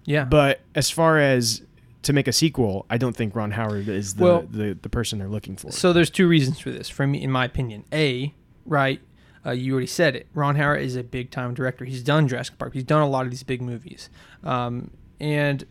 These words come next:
Speaker 1: I think that it, when they're moving to Disney Plus, uh, they looked to, I'm not gonna say failure, but just for th-, this term, you know, just for this instance, they looked to the quote unquote failure of Solo and how,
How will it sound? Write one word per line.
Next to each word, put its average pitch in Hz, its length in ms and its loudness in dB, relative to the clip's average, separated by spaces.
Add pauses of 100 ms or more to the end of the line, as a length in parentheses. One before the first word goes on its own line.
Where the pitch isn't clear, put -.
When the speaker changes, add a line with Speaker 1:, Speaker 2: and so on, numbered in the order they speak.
(600)
Speaker 1:
I 156 120 2
think 214 320 0
that - 200 2
it, 156 120 2
when 151 140 0
they're 143 100 2
moving 151 320 2
to 143 80 -4
Disney 127 320 -2
Plus, - 680 -4 (560)
uh, 127 300 0
they 139 200 2
looked 151 360 2 (200)
to, 143 400 2 (280)
I'm 196 100 -4
not 214 140 0
gonna 196 100 -2
say 180 140 -2
failure, 113 560 -12 (120)
but 143 240 0 (260)
just - 180 -8
for 143 160 -4
th-, 131 180 -8
this 135 280 -6
term, 135 500 -2
you 135 120 -8
know, 131 100 -8
just 143 200 -2
for 151 60 -4
this 139 140 -4
instance, 139 320 -10 (300)
they 151 80 0
looked 165 160 0
to 147 80 -2
the 135 100 0
quote 143 180 0
unquote 139 300 -2
failure 123 500 -2
of 123 400 -4 (100)
Solo 110 540 -10
and 135 120 -4
how, 127 320 -2